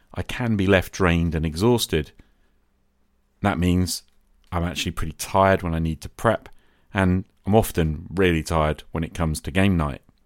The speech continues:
Sometimes life gets in the way, a family emergency arises, or someone in my life needs me to do something on short notice.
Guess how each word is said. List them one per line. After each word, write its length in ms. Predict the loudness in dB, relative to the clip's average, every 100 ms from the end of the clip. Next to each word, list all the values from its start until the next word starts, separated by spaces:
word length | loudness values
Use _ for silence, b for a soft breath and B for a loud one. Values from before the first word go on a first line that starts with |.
| _ _ _ _ _ _ _ _ _ _
Sometimes 500 | 0 2 4 4 2 b b b
life 260 | 2 2
gets 240 | 2 -2 0
in 80 | 0
the 80 |
way, 300 | 4 4 2 -2 B B
a 60 | -6
family 320 | 0 2 4
emergency 560 | 4 4 4 0 -2 0
arises, 480 | 4 4 4 2 0
or 160 | 0
someone 340 | 0 0 2 2
in 60 |
my 100 | 2
life 300 | 2 0 -2 -10 b
needs 320 | 0 2 2 0
me 100 | -4
to 100 | -2
do 160 | -4
something 420 | -2 -4 -4 -6 -6
on 60 |
short 280 | -6 -6 -4
notice. 560 | -2 -2 -2 -6 -8